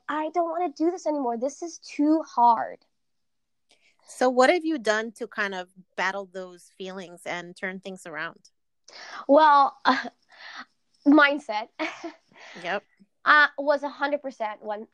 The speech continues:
Speaker 1: I was like, "I have to stop thinking about it this way.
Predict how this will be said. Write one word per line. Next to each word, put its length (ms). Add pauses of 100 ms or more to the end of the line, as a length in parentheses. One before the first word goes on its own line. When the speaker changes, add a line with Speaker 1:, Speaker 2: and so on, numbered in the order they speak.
Speaker 1:
I 120
was 160
like, 260
"I 140
have 240
to 100
stop 300
thinking 320
about 240
it 160
this 200
way. 300